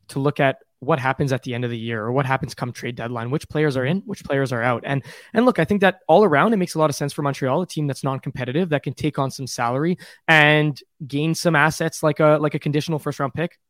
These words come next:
barring the other conditions that may apply. Um, but it does, it does look at a lot of other players that may or may not get a chance because of the fact that certain players,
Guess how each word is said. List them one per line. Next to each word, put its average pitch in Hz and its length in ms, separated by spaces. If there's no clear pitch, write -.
barring 127 580
the 123 320
other 190 200
conditions 135 560
that 127 200
may 143 140
apply. 139 440
Um, 156 540
but 135 360
it 143 160
does, 170 380
it 151 120
does 160 420
look 156 200
at 156 120
a 147 40
lot 143 220
of 135 80
other 139 160
players 160 480
that 139 240
may 147 360
or 147 100
may 143 240
not 143 300
get 139 120
a 139 60
chance 135 340
because 185 640
of 151 60
the 147 60
fact 143 340
that 151 140
certain 147 340
players, 139 420